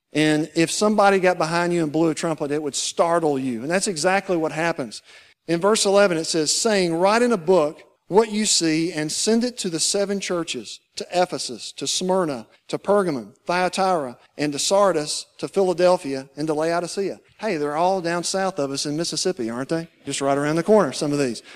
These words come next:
Hey, I can get into this. I've been fishing at Sardis before, so I know all about that. Over the next couple weeks, we're gonna look at these seven different letters to these churches and what Jesus has to say to each and every one of them, and how probably there's something in each one of the letters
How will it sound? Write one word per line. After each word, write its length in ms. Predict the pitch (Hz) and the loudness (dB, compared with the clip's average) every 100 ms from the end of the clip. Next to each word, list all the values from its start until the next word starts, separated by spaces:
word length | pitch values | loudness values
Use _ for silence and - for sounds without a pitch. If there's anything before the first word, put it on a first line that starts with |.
| - | -12
Hey, 260 | - 226 165 | 0 2 4
I 100 | 185 | 2
can 80 | 180 | 4
get 120 | 160 | 4
into 180 | 143 131 | 2 0
this. 220 | 143 - | 0 0
I've 120 | 202 | -2
been 140 | 180 135 | -2 -2
fishing 320 | 151 - 123 | -4 -4 -6
at 120 | 117 | -8
Sardis 360 | 131 131 151 - | -4 -2 -2 -2
before, 380 | 143 147 175 | -2 0 0
so 120 | 190 175 | 0 -2
I 120 | 202 | 0
know 160 | 160 | 2
all 160 | 143 147 | 2 2
about 280 | 165 196 175 | 2 0 0
that. 240 | 135 104 - - - - - | -4 -4 -16 -20 -20 -18 0
Over 120 | 185 | 2
the 80 | 196 | 4
next 160 | 220 - | 2 4
couple 240 | 226 190 | 2 6
weeks, 300 | 170 220 - | 8 8 6
we're 120 | 185 | 0
gonna 140 | 196 180 | 2 4
look 260 | 180 202 | 4 4
at 100 | 190 | 0
these 220 | 160 147 - | -4 -4 -2
seven 400 | 202 196 185 165 | 0 2 0 0
different 400 | 180 - 139 - _ _ | -2 -2 -8 -8 _ _
letters 460 | 139 180 190 160 - | 0 2 4 0 -2
to 220 | - 214 | 0 2
these 220 | 202 190 | 2 0
churches 680 | - 196 185 - 127 123 - _ - | -2 -2 -2 -2 -4 -6 -10 _ -4
and 120 | 156 | 4
what 160 | 175 | 4
Jesus 440 | 139 196 214 185 - | 4 2 2 0 0
has 240 | 170 170 | -2 -4
to 100 | 156 | -2
say 460 | - 185 160 139 139 - - _ | 0 4 4 2 -4 -14 -20 _
to 160 | 196 233 | -4 0
each 300 | 240 247 233 | 2 2 2
and 100 | 202 | 2
every 240 | 208 196 | 4 4
one 280 | 165 180 185 | 4 2 0
of 80 | 131 | -2
them, 260 | 123 123 - _ | -6 -8 -14 _
and 120 | 170 | 0
how 120 | 180 | 2
probably 640 | 180 240 262 254 196 190 190 | 2 6 6 6 6 6 6
there's 220 | 180 - | 4 2
something 300 | 247 220 175 | 0 0 2
in 60 | |
each 220 | 185 220 220 | 2 0 -2
one 120 | 214 | 0
of 40 | |
the 80 | 180 | 2
letters 500 | 160 180 143 135 | 2 2 2 -2